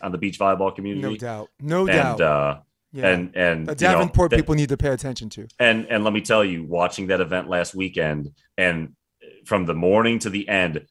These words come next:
Speaker 1: that guy's moving tables, he's moving chairs. I have respect for a guy that absolutely could have everyone else do things, but he just wants it done a certain way. He cares. Um, love that place. I used to love playing at Bradford Beach,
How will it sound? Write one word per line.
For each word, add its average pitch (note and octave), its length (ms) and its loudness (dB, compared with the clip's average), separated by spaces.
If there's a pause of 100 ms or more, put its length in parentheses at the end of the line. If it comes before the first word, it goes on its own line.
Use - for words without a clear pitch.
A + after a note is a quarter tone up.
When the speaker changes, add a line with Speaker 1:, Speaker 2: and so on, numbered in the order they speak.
Speaker 1:
that E2+ 160 2
guy's E2 260 2
moving D2+ 280 -8
tables, F2 360 0
he's D#2 160 -8
moving D2+ 260 -6
chairs. E2 300 -2 (300)
I F#2+ 240 2
have G2 180 0
respect F2+ 380 -2
for F2+ 100 -4
a D#2+ 40 -4
guy E2+ 140 4
that E2+ 260 -4
absolutely G2 760 -4
could D2+ 160 -8
have F2 260 2
everyone E2 300 -4
else D#2 180 -2
do E2+ 200 -4
things, G#2 400 -6 (340)
but D#2 100 2
he D2+ 80 -6
just D2+ 180 -8
wants E2+ 220 0
it D#2 60 -10
done E2+ 140 2
a D#2 40 -6
certain D#2+ 280 -6
way. D#2+ 160 -2
He D#2 120 -10
cares. D#2 560 -4 (340)
Um, C#2 440 -2 (300)
love F2 200 0
that D#2 160 0
place. - 180 -4
I G#2 40 -2
used G#2+ 100 -2
to A2 80 0
love F#2+ 180 2
playing F2+ 220 2
at D#2 80 -2
Bradford D#2+ 340 0
Beach, D#2 400 -10